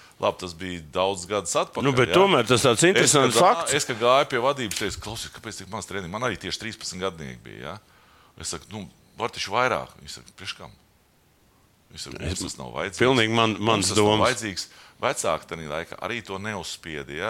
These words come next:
Speaker 1: jo tas ir atkal vadāšana, tas atkal vecākiem ai-, laika aizņemšana, ja. Viņš saka: "Mēs visi, mēs esam vienojušies, ka mēs šī vecuma grupā, ja, mēs, mēs nepārsniedzam, saprot? Un tur ir tā,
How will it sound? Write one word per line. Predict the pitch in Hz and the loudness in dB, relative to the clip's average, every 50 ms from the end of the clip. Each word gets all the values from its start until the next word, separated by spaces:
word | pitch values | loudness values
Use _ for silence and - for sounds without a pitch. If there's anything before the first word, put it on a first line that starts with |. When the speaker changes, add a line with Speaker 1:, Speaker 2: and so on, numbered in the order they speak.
| 117 110 | -6 -8
Speaker 1:
jo | 98 98 101 107 110 107 110 - - - - - - - _ _ | -10 -10 -8 -6 -6 -6 -6 -8 -12 -20 -20 -20 -20 -20 _ _
tas | - - - - | -10 -8 -8 -6
ir | 117 101 | -4 -2
atkal | 101 117 - - - 85 82 | -2 -4 -4 -4 -4 -6 -2
vadāšana, | - 95 104 95 95 87 85 - - 85 87 82 76 | 0 -2 0 0 0 -2 0 -2 -4 -4 -6 -8 -10
tas | 85 - - | -12 -8 -8
atkal | 90 90 - - 92 82 80 - | -8 -8 -6 -6 -4 -4 -4 -2
vecākiem | 90 92 104 - 85 82 - - 80 76 87 | -4 -4 -4 -2 -6 -6 -6 -8 -10 -10 -8
ai-, | 87 73 | -10 -6
laika | 76 90 87 90 92 - - 85 90 | -4 -2 -2 -2 -4 -4 -6 -6 -6
aizņemšana, | 87 76 80 80 76 71 - - - 71 71 71 71 | -6 -8 -12 -14 -12 -10 -10 -10 -10 -10 -12 -10 -10
ja. | 76 82 92 104 - - - - - - - _ - | -8 -8 -8 -8 -10 -14 -20 -20 -20 -20 -20 _ -12
Viņš | - - - | -8 -8 -8
saka: | - - - | -8 -8 -10
"Mēs | 208 135 - - | -10 -10 -10 -12
visi, | - 147 139 - - 120 110 104 101 101 95 98 95 98 90 78 - - _ - | -12 -10 -8 -8 -8 -8 -8 -8 -8 -10 -10 -12 -12 -12 -14 -16 -18 -20 _ -14
mēs | 92 110 110 - - | -10 -8 -8 -8 -8
esam | - 113 117 | -8 -8 -8
vienojušies, | 127 151 170 143 123 98 92 - - 87 78 | -10 -10 -12 -10 -10 -8 -8 -8 -8 -8 -10
ka | - - 101 | -12 -12 -14
mēs | 104 110 120 127 123 - - - - | -12 -12 -10 -8 -8 -8 -8 -6 -6
šī | - 127 123 113 98 90 | -6 -6 -6 -10 -8 -8
vecuma | 110 123 - - 107 110 | -8 -8 -8 -10 -12 -12
grupā, | 120 151 185 190 - - 80 71 69 69 | -12 -14 -14 -12 -10 -8 -8 -6 -6 -6
ja, | 85 98 107 | -8 -8 -8
mēs, | 107 110 113 110 - - | -10 -12 -12 -12 -12 -12
mēs | 110 117 110 - 120 | -12 -12 -10 -10 -10
nepārsniedzam, | 139 147 - - 67 60 - - 64 65 62 64 62 71 | -12 -12 -10 -10 -12 -12 -12 -14 -14 -16 -14 -14 -16 -14
saprot? | 110 110 120 117 101 98 | -14 -14 -14 -14 -14 -14
Un | 98 98 | -16 -14
tur | - 123 123 117 | -14 -12 -12 -12
ir | 104 | -8
tā, | - 104 98 98 | -4 -2 -2 -2